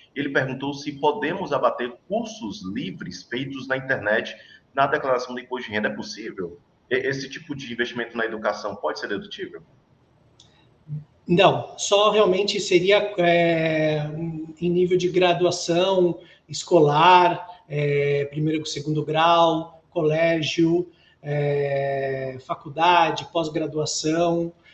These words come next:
Speaker 2: esse tipo de ga-, esse tipo de despesa você pode deduzir.
Speaker 1: Olha, também temos mais outras perguntas. Silvana Castro pa-, perguntou o seguinte:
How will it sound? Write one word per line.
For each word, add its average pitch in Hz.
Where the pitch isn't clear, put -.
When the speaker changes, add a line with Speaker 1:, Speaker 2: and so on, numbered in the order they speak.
Speaker 2:
esse 156
tipo 175
de 165
ga-, 156
esse 160
tipo 175
de 156
despesa 156
você 165
pode 160
deduzir. 151
Speaker 1:
Olha, -
também 131
temos 147
mais 131
outras 147
perguntas. 104
Silvana 139
Castro 104
pa-, 107
perguntou 117
o -
seguinte: -